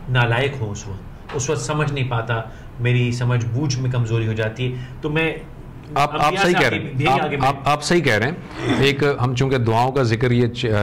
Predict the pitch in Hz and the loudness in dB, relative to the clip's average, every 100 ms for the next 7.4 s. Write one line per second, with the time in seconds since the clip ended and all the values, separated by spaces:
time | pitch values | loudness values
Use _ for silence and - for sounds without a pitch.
0 | 101 98 107 113 104 117 123 113 107 107 | 0 0 0 2 2 2 2 2 2 2
1 | 127 120 101 123 117 - 127 131 127 110 | 4 2 2 0 0 0 0 0 0 0
2 | 117 117 117 113 120 123 117 120 135 147 | 0 0 0 0 0 2 2 4 4 2
3 | 113 104 101 92 92 202 127 - - - | 2 2 2 0 0 -2 -2 -6 -16 -16
4 | - - - - - 117 113 113 110 113 | -16 -16 -16 -16 -4 0 0 2 0 2
5 | 131 127 87 101 143 196 196 - 123 123 | 2 2 2 4 4 4 0 -2 0 2
6 | 120 127 135 143 143 - - - - - | 4 4 4 2 0 -4 -14 -14 -10 -2
7 | 110 117 110 | 4 4 4